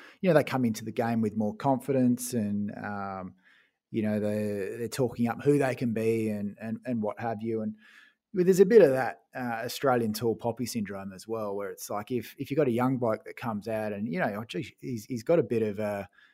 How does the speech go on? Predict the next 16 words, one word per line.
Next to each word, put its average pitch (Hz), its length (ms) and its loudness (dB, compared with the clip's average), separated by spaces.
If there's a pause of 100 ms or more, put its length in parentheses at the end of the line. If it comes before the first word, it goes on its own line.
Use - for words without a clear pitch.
(180)
you 120 120 0
know, 127 260 2 (220)
a 117 40 -4
different 113 380 -2
brand 147 400 4
and 123 100 -2
a 101 60 -8
different 117 340 -4
attitude 147 640 2
and 113 140 0
a - 20 -4
bit 117 120 -4
of 113 100 -4
confidence." 143 800 -4
Really, 165 440 4
like, 123 300 -4